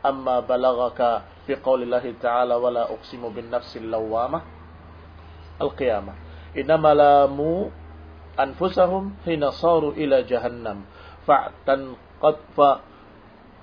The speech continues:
فاعتنقتهم الزبانية. وحيل بينهم وبين ما يشتهون." Berkata atau dikatakan kepada Masruq, "Lau qasurta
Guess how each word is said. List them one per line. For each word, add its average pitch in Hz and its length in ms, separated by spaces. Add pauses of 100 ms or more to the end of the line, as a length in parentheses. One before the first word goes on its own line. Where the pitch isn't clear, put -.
(400)
فاعتنقتهم 180 1300 (680)
الزبانية. 120 920 (1400)
وحيل 165 500
بينهم 151 520
وبين 143 360
ما 135 180
يشتهون." 120 880 (1080)
Berkata 208 640 (180)
atau 165 160
dikatakan 175 560
kepada 147 300
Masruq, 123 340 (1600)
"Lau 190 300
qasurta 214 880